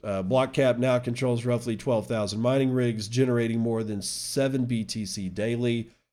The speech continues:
or four hundred sixteen thousand five hundred fifty dollars at the time of publication.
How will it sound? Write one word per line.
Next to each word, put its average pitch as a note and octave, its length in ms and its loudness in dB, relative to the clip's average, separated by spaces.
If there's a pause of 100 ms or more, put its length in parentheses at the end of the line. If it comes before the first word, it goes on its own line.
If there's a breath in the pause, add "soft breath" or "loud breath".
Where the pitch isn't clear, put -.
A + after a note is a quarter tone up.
(180 soft breath)
or B2+ 260 2
four C3+ 300 4
hundred A#2 320 0
sixteen A#2+ 480 -2
thousand A2 480 -2
five A2+ 280 -2
hundred G#2 260 -4
fifty G#2+ 240 -6
dollars G#2 400 -2
at F#2 100 -12
the - 60 -20
time G2+ 360 -2
of D#2 140 -10
publication. G2 800 -4